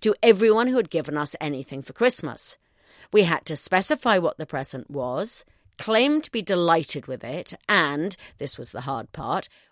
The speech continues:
we had to say why. When we were done with thanking, we had to keep writing until halfway down the second page before signing off.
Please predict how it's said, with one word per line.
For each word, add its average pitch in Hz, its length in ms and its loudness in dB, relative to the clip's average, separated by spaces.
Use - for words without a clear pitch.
we 269 140 4
had - 220 -2
to 208 100 -6
say 120 260 -8
why. 139 680 0
When 160 200 2
we 151 100 0
were 139 100 -2
done 285 320 4
with 214 140 2
thanking, 151 560 -6
we 196 80 -2
had 196 180 -2
to - 80 -8
keep - 380 -4
writing 151 400 -4
until 147 300 -6
halfway 226 480 4
down 147 280 -4
the 135 60 -8
second 143 440 -6
page 165 600 -4
before 175 320 0
signing 131 440 -6
off. - 400 -14